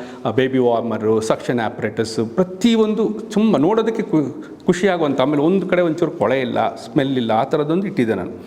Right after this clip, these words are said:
ಅವ್ರನ್ನ ಇಪ್ಪತ್ತೈದು ಜನ ಕರ್ಕೊಂಡೋಗಿ ಅದನ್ನು ತೋರಿಸ್ದೆ ನಾನು. ತೋರಿಸ್ಬಿಟ್ಟು ಅವ್ರಿಗೆ ಒಂದೇ ಮಾತಾಡಿದ್ದೆ, "ನೋಡ್ರಮ್ಮ, ನೀವು ಗೌರಿಬಿದನೂರು ಡೆಲಿವರಿಗೆ ಹೋಗ್ತೀರ,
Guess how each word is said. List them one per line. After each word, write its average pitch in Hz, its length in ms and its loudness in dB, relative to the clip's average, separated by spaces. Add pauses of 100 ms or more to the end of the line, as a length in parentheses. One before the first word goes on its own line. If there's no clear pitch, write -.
(260)
ಅವ್ರನ್ನ 175 260 2
ಇಪ್ಪತ್ತೈದು 190 420 0
ಜನ 160 180 2
ಕರ್ಕೊಂಡೋಗಿ 147 400 0
ಅದನ್ನು 160 180 0
ತೋರಿಸ್ದೆ 113 320 -2
ನಾನು. - 220 -16 (520)
ತೋರಿಸ್ಬಿಟ್ಟು 214 380 0
ಅವ್ರಿಗೆ 135 180 0
ಒಂದೇ 185 320 2
ಮಾತಾಡಿದ್ದೆ, 107 460 -4 (540)
"ನೋಡ್ರಮ್ಮ, 143 320 2
ನೀವು 151 280 2
ಗೌರಿಬಿದನೂರು 139 600 0
ಡೆಲಿವರಿಗೆ 110 380 2
ಹೋಗ್ತೀರ, - 260 -6